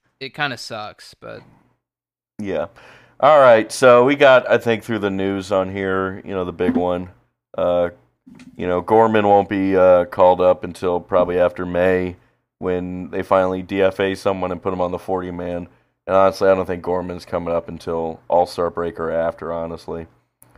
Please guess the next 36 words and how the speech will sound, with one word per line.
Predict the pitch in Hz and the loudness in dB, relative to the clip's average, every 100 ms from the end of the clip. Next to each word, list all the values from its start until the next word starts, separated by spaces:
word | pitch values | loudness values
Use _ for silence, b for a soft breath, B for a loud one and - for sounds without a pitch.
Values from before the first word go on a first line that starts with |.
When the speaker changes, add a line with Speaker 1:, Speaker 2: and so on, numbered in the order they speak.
| b b - | b b 0
Speaker 1:
Quit | |
Speaker 2:
But, | 87 87 | 2 4
uh, | 90 87 | 4 2
Speaker 1:
sta-, | - - | -2 -14
quit | 170 | -6
Speaker 2:
this | 156 | -4
is | 160 | -4
Speaker 1:
saying | 156 135 120 | -4 -6 -4
negative | 131 127 117 | -4 -4 -10
shit | - - 123 120 _ _ _ _ _ _ _ _ - | -16 -14 -12 -12 _ _ _ _ _ _ _ _ -10
like | 107 | -4
Speaker 2:
Ain't | 151 | 2
Speaker 1:
that. | 123 | 4
Speaker 2:
negative | 127 92 | 4 2
shit. | - 147 143 | -2 -4 -2
I | 87 | -4
mean, | 90 | -2
that's | 95 104 | -2 -2
just | 101 | -4
what | 107 98 | -2 -2
they're | 95 | -2
gonna | 87 85 | -4 -6
do. | 87 107 85 | -6 -6 -4
I | 82 | -6
mean, | 95 | -4
they | 101 | -2
didn't | 113 | 0
even | 98 | 0
have | 92 95 | 0 0
him | 95 90 | 0 -2
on | 87 | -2
the | 85 | -6
forty | 80 113 156 | -6 -6 -6
man | 160 82 82 | -6 -12 -12
this | 85 - | -14 -14
year. | 85 85 | -14 -14